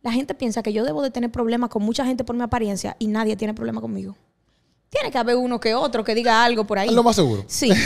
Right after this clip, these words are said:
Speaker 2: <laughs>
Speaker 1: Pero naturalmente yo no, no me encuentro gente chocando en la
Speaker 2: Sí.
Speaker 1: calle. T-,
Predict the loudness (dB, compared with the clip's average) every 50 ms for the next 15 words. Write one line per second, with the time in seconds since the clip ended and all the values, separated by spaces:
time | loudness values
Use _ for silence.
0 | 2 2 4 6 6 6 6 4 4 4 4 4 4 4 2 2 2 2 2 2
1 | 2 2 2 0 2 2 2 2 2 2 0 0 0 -6 -8 -10 -12 -8 -2 -2
2 | 0 0 -2 -4 -8 -6 -4 -4 -4 -4 -4 -4 -4 -2 -2 -2 -4 -6 -8 -10
3 | -10 -8 -6 -6 -6 -2 0 0 0 0 0 -2 -4 -4 -6 -8 -10 -12 -12 -10